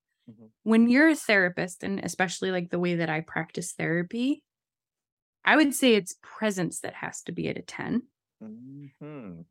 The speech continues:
Speaker 2: And I also
Speaker 1: Mm-hmm.
Speaker 2: assume some responsibility for paying attention moment to moment to, like, the equilibrium.
Speaker 1: Mm-hmm.
Speaker 2: How,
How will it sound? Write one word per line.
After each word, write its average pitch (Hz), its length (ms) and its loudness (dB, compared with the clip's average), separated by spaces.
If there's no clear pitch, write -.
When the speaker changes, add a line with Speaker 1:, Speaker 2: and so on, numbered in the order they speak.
Speaker 2:
And 214 160 4
I 202 180 2
also 214 400 0
Speaker 1:
Mm-hmm. 233 80 6
Speaker 2:
assume 202 500 -2
some 190 300 -6
responsibility 180 1040 -4
for 175 180 -4
paying 185 360 -4
attention 180 600 -2
moment 175 360 2
to - 140 -6
moment 175 480 2
to, 202 100 -4
like, 190 240 4
the 196 220 2
equilibrium. 185 840 -2
Speaker 1:
Mm-hmm. 110 600 -8
Speaker 2:
How, 330 560 6